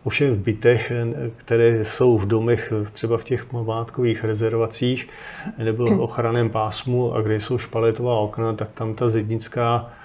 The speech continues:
Speaker 1: práce je v podstatě většího rozsahu, to znamená, ta je limitujícím faktorem v rozsahu i časovém. Tam ta práce se samozřejmě i ve standardním bytě může protáhnout třeba i na dva, tři dny,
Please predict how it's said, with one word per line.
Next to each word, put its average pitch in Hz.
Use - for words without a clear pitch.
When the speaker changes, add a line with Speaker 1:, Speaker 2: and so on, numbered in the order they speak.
Speaker 1:
práce 110
je 113
v 139
podstatě 117
většího 113
rozsahu, 117
to 113
znamená, 110
ta 113
je 117
limitujícím 113
faktorem 113
v 107
rozsahu 110
i 127
časovém. 107
Tam 110
ta 117
práce 107
se -
samozřejmě 113
i 117
ve 110
standardním 113
bytě 104
může 110
protáhnout 107
třeba 107
i 113
na 107
dva, 104
tři 107
dny, 107